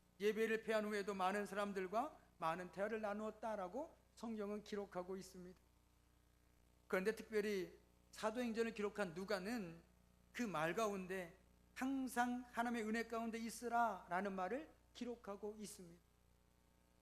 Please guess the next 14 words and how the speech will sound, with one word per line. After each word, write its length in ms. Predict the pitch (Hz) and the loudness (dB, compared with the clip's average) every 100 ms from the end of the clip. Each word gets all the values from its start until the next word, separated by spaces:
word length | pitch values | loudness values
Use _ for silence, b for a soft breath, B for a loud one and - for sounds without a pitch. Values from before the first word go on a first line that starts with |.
| - | -6
"항상 600 | 311 320 311 262 269 262 | -4 -4 -4 -2 -2 0
하나님의 320 | 240 226 233 | 0 2 -2
은혜 200 | 226 233 | -2 -4
가운데 380 | 233 226 226 233 | -4 -6 -6 -8
있으라." 500 | 202 - 233 233 214 - _ _ _ _ _ - - - _ _ _ _ _ _ _ _ _ _ _ _ _ _ _ _ _ _ _ _ | -10 -12 -8 -8 -10 -16 _ _ _ _ _ -20 -20 -20 _ _ _ _ _ _ _ _ _ _ _ _ _ _ _ _ _ _ _ _
이것은 360 | 240 240 247 240 | -2 0 2 0
성도의 420 | - 247 240 240 | 2 0 2 0
삶과 360 | - 226 226 220 | 0 0 0 -2
생각이 440 | 233 226 214 208 | -2 -2 0 0
어떠해야 380 | 190 196 214 202 | -4 -2 -2 0
하는지를 520 | 196 180 185 269 330 - _ - | -2 -4 -4 -4 -6 -16 _ -2
여실히 380 | 196 196 208 214 | 0 0 -6 -6
보여줘야 480 | 190 196 180 180 | -4 -4 -4 -6
합니다. 240 | 175 175 | -8 -10